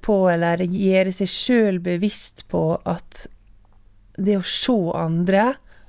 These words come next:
om det er et bibelvers du da får, og du sier det til noen, eller det er noen du sier en fin ting til, så du tenker, det koster så lite, og så kan det bety så utrolig mye,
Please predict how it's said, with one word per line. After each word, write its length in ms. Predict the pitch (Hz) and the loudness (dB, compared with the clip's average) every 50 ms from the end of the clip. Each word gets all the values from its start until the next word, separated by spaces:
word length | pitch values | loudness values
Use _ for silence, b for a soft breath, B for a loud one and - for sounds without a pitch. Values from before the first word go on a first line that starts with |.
| b b b b b b - - - - - - - - - _ _ _ - - | b b b b b b -20 -20 -20 -20 -20 -20 -20 -20 -20 _ _ _ -6 -2
om 140 | 196 196 196 | 0 2 2
det 100 | 190 - | 2 2
er 140 | 226 220 208 | 2 2 2
et 140 | 190 190 - 175 175 | 0 -2 -4 -4 -2
bibelvers 680 | 208 202 196 185 165 175 165 165 165 165 - - - - | 0 2 2 2 0 0 0 0 0 -2 -2 -6 -6 -2
du 80 | 170 180 165 | -2 -2 0
da 140 | 180 175 170 | 0 0 -2
får, 480 | - - - 180 175 175 170 165 170 - | -2 -2 0 0 2 2 2 0 -2 -2
og 120 | 165 165 156 | -4 -4 -4
du 100 | 165 160 160 - - - - _ - - - | -4 -4 -6 -6 -8 -14 -20 _ -20 -18 -14
sier 360 | - - - 190 180 170 165 156 | -10 -4 -2 0 0 0 -2 -4
det 140 | 165 160 - | -6 -8 -6
til 120 | - 165 160 | -4 -4 -4
noen, 400 | 156 - - - 165 165 170 - | -4 -6 -8 -6 -4 -4 -2 -2
eller 400 | - 165 165 165 165 165 175 - B B B B B B B B B B B B - | -2 0 0 2 0 0 -2 -4 B B B B B B B B B B B B -4
det 80 | - - - | 0 2 2
er 160 | 180 175 170 | 4 2 2
noen 460 | 165 156 - - - 175 175 170 170 | 0 -2 -6 -6 -2 0 0 2 0
du 100 | 170 165 165 160 156 160 - 170 - B B B B B B B B B B B B - 440 - | 0 -2 -2 -2 -2 -4 -4 -6 -8 B B B B B B B B B B B B -20 -18 -14
sier 400 | - - - - - 226 214 202 | -12 -10 -4 -2 0 0 2 0
en 120 | 170 170 165 | 0 -2 -4
fin 280 | - - 196 185 180 | -4 -2 0 0 0
ting 300 | 175 - - 175 170 165 165 - | -2 -2 -2 -2 0 -2 -2 -2
til, 200 | - 175 165 - - | -4 -4 -4 -6 -8
så 140 | - - 180 | -8 -6 -4
du 60 | 170 165 | -4 -2
tenker, 640 | 170 160 156 156 - - - 180 170 190 220 247 - - - - - - - - - - - - - - - | -2 -2 -4 -4 -4 -4 -2 0 2 2 0 -2 -6 -14 -20 -20 -20 -20 -20 -20 -20 -20 -20 -20 -20 -14 -4
det 140 | - 202 190 | -4 -4 -4
koster 420 | - - 214 202 - - - 247 | -2 -4 -4 -4 -4 -2 0 0
så 160 | 240 - - 190 | 0 0 -2 -4
lite, 500 | 185 185 185 185 - - 214 220 233 - - | -4 -4 -6 -6 -4 0 0 0 0 0 -4
og 120 | - 190 - | -6 -6 -4
så 100 | - 190 | -4 0
kan 140 | 214 196 196 | 0 2 2
det 80 | 185 | 2
bety 360 | 180 185 - - - 254 233 202 | 0 -2 -4 -4 -2 0 0 0
så 160 | - - - | 0 -2 -4
utrolig 640 | - 175 - - - - 269 262 233 196 180 185 170 | -4 -6 -6 -6 -8 -4 -4 -2 -2 -4 -6 -8 -8
mye, 400 | 160 170 - _ - - 202 208 | -10 -12 -14 _ -2 0 0 0